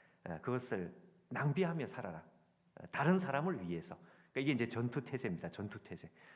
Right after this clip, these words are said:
에. 어, 우리 안에 침범에 들어오는 것을 막는 정도가 아니고요. 우리가 침범에 들어가는 것이죠. 탐욕에 연단된 마음이 아니고,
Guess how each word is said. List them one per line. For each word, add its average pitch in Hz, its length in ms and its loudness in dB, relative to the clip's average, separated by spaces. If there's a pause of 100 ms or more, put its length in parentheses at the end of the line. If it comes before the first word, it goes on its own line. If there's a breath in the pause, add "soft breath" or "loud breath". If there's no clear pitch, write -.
(180 loud breath)
에. - 40 -6 (1000 soft breath)
어, - 120 -8
우리 151 220 6
안에 139 240 6
침범에 160 480 4
들어오는 127 400 4
것을 143 280 2
막는 135 400 6
정도가 120 400 2
아니고요. 92 540 -2 (460 loud breath)
우리가 156 540 6
침범에 190 460 4
들어가는 123 460 2
것이죠. - 320 -8 (560 soft breath)
탐욕에 202 500 6
연단된 156 540 6
마음이 110 360 4
아니고, 98 580 0